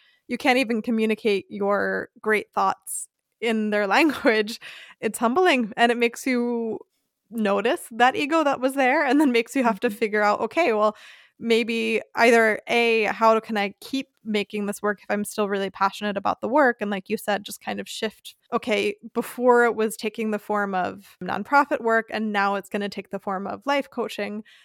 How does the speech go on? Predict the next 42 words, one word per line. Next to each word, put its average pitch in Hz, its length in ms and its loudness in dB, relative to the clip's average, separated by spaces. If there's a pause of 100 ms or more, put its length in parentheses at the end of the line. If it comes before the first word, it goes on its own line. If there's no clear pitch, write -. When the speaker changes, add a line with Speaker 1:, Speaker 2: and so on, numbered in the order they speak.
Speaker 1:
But 262 100 4
I'm 294 100 4
sure 339 180 2
there 349 120 4
was 277 120 2
also 220 280 0
an 208 80 0
element 202 420 -2
of 190 180 -2
having 202 400 -4
to - 80 -18
kind 208 220 -6
of 196 80 -8
let 208 220 -6
go 208 300 2
of 190 300 0 (220)
that 208 400 2
being 196 720 -6 (260)
this 196 280 -8
major 196 480 -4 (240)
backbone 202 600 0
of 208 360 -4
who 240 200 -2
you 220 180 0
were, 214 500 0 (220)
you 220 60 -10
know? 214 280 -2 (100)
And 214 140 -2
now 220 140 4
you 208 160 -2
were, 208 80 0
had 214 160 2
Speaker 2:
Mm-hmm. 196 140 -2
Speaker 1:
so 196 160 -2
much - 220 -8
more 262 160 6
going. 202 220 -2
You 202 100 -4
were 208 80 -2
a 208 60 -4
person 208 400 -4
who 196 420 -2